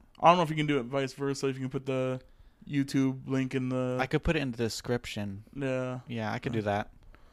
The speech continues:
Speaker 2: I'll
Speaker 1: um,
Speaker 2: start doing that this episode.
Speaker 1: Yeah. Or like I said, I've been lagging on it, but I need to make tiny U R Ls for 'em just so
Speaker 2: <laughs>
Speaker 1: they're easier to find.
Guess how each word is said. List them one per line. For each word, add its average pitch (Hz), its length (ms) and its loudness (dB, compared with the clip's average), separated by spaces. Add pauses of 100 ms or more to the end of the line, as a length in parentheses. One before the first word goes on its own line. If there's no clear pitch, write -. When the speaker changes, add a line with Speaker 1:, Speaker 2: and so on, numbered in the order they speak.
(160)
Speaker 2:
I'll 123 140 6
Speaker 1:
um, 127 40 4
Speaker 2:
start 123 260 6
doing 117 240 0
that 107 220 -2
this - 340 -8
episode. 113 460 -4 (340)
Speaker 1:
Yeah. 131 460 2
Or 156 160 8
like 165 160 12
I 180 60 12
said, 165 400 8 (280)
I've - 220 2
been 160 140 4
lagging 147 240 8
on 139 120 6
it, 131 120 0
but 135 60 4
I 131 40 6
need 139 160 2
to 131 80 0
make 131 220 -2
tiny 131 280 2
U 131 80 6
R 135 220 6
Ls 139 240 2
for 139 220 0
'em 135 140 -2
just 135 160 -6
so 135 140 0
Speaker 2:
<laughs> 131 120 -6
Speaker 1:
they're 139 100 2
easier 139 300 0
to 139 80 0
find. 139 440 0